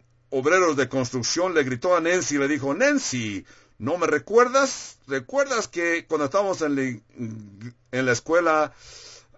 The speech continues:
ah, preparatoria, fuimos novios? ¿No te recuerdas?". Cuando este señor Pedro Florency continuó caminando, le dijo,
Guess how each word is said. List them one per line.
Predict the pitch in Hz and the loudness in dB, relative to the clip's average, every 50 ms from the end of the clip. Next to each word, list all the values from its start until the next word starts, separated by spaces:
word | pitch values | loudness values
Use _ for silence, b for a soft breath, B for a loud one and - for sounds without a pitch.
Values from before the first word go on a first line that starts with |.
| _ _ - | _ _ -2
ah, | 117 120 117 113 113 113 110 110 110 107 104 - _ _ _ _ _ _ _ - | 2 2 4 4 2 2 2 0 0 -2 -4 -10 _ _ _ _ _ _ _ -4
preparatoria, | 127 127 135 131 127 131 - 233 233 247 240 220 214 202 202 190 151 - | -4 -2 0 0 0 2 2 4 4 4 4 4 4 4 4 4 0 -6
fuimos | - - 160 175 185 175 156 139 - - | -4 -2 0 0 0 0 -2 0 0 -2
novios? | 120 120 139 170 202 214 247 262 269 247 - - | 0 2 2 2 2 2 4 2 4 2 2 -2
¿No | - 143 160 160 | -2 -4 -2 0
te | - 160 | -2 -2
recuerdas?". | 165 170 - - 202 233 240 226 220 220 214 - - B B B B B B B B B B B B _ | -2 -4 -4 2 4 4 4 6 4 -2 -2 -4 -8 B B B B B B B B B B B B _
Cuando | - 127 131 127 131 147 | -2 0 2 2 2 0
este | 175 175 - 143 | 0 0 0 -2
señor | 117 143 151 160 147 - | 0 0 0 0 -2 -2
Pedro | - 143 147 147 143 139 135 131 - _ _ - | -2 0 0 2 2 2 0 -2 -4 _ _ -20
Florency | - - - 123 135 156 165 151 143 123 - 135 131 - | -20 -18 -10 -6 -2 0 0 0 0 0 -2 -4 -4 -2
continuó | - 123 120 117 - 110 110 117 131 143 143 135 | -4 -4 -4 -4 -4 -4 -2 0 0 0 0 -2
caminando, | 127 127 120 113 110 110 127 139 147 143 135 127 123 120 | 0 -2 -2 0 0 0 2 2 2 2 2 2 2 2
le | 117 117 | 2 0
dijo, | 117 117 107 107 107 104 101 101 101 - b | 0 -2 -4 -2 -2 0 0 0 -2 -4 b